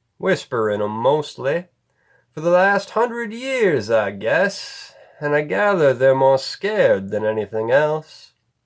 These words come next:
Some of the stories would make you laugh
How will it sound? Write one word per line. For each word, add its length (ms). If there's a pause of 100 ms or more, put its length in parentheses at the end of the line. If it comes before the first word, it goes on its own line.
(460)
Some 280
of 80
the 80
stories 540
would 100
make 360
you 140
laugh 720